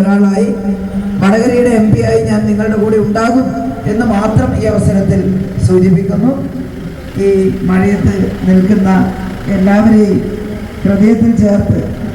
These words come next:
അഭിവാദ്യം ചെയ്യുന്നു. ചുറ്റിക അരിവാൾ നക്ഷത്രം അടയാളത്തിൽ വോട്ട് രേഖപ്പെടുത്തണമെന്ന് എല്ലാവരോടും അഭ്യർത്ഥിച്ചുകൊണ്ട് ഇത്ര ഹൃദ്യമായൊരു സ്വീകരണം ഇവിടെ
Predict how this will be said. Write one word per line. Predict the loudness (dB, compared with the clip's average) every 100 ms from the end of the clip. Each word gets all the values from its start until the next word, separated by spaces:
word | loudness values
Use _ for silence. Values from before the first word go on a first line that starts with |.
| -4 0
അഭിവാദ്യം | 2 2 2 2 2
ചെയ്യുന്നു. | 2 2 2 0 -4 -6 -8 -8 -10 -4
ചുറ്റിക | -2 0 0 2 0
അരിവാൾ | 0 0 0
നക്ഷത്രം | 0 2 2 2
അടയാളത്തിൽ | 2 2 0 0 0 -2 -4 -6 -10 -10 -2
വോട്ട് | 0 2 2
രേഖപ്പെടുത്തണമെന്ന് | 0 0 0 0 0 0 0 0 0 0 -2 -6 -8 -10 -10 -4 0
എല്ലാവരോടും | 2 4 4 2 2 0 0
അഭ്യർത്ഥിച്ചുകൊണ്ട് | 0 0 0 -2 -2 -2 -2 -4 -4 -8 -10 -12 -14 -12 -8 -2
ഇത്ര | 0 0 0
ഹൃദ്യമായൊരു | 0 0 2 2 2 2
സ്വീകരണം | 2 0 0 0 0
ഇവിടെ | 2